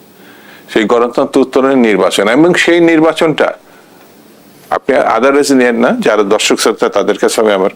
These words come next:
একটা ছেলে এবং মেয়ে পছন্দ হলে পরে সংসার করতে পারে না,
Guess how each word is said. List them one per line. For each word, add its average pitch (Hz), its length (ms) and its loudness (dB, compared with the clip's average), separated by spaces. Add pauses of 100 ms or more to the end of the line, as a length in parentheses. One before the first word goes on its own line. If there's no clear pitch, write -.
(280)
একটা - 340 -4
ছেলে 156 420 0
এবং 127 300 2
মেয়ে 98 380 0 (640)
পছন্দ 135 380 0
হলে 135 180 2
পরে 123 220 2
সংসার 101 380 -2
করতে - 280 -2
পারে 76 320 -4
না, - 160 -10